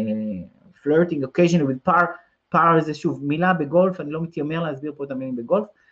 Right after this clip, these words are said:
אה, ואחרי, אבל בצהריים הבא, המשחק שלי היה מזעזע. אז הוא מספר את הסיפור, הוא יוצר הזדהות, אנחנו מכירים את זה,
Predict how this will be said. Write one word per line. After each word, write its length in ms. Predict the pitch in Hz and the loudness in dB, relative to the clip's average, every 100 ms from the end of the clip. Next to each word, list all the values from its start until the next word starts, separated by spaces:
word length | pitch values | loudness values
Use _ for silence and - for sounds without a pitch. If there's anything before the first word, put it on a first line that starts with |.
| _ _ | _ _
אה, 40 | 110 - 143 127 | -16 -12 -12 0
ואחרי, 760 | 190 330 - 160 - 247 233 | 4 4 4 0 2 4 4
אבל 220 | 170 170 185 | 2 2 2
בצהריים 580 | 175 180 170 180 185 | 2 2 4 6 4
הבא, 340 | 170 180 202 226 - _ | 4 4 4 2 -4 _
המשחק 720 | 147 135 135 131 135 139 160 | -8 -6 -4 -6 -8 -10 -14
שלי 260 | - 143 127 | -10 -6 -4
היה 240 | 123 127 | -2 -2
מזעזע. 480 | 123 113 113 107 95 - _ - - | -2 -2 -4 -6 -10 -20 _ -20 -4
אז 160 | 175 175 | 0 2
הוא 160 | 240 | 4
מספר 360 | 214 180 170 233 | 4 2 0 2
את 80 | 247 | 2
הסיפור, 440 | 214 190 190 185 - _ - | -2 0 0 0 -4 _ -4
הוא 100 | 151 | -4
יוצר 200 | 151 185 | 2 4
הזדהות, 460 | 185 160 156 147 - _ _ _ _ _ _ _ | 4 4 2 0 -4 _ _ _ _ _ _ _
אנחנו 140 | - 139 | -4 -4
מכירים 360 | - 160 190 | -2 2 4
את 100 | 196 | 4
זה, 120 | 185 | 4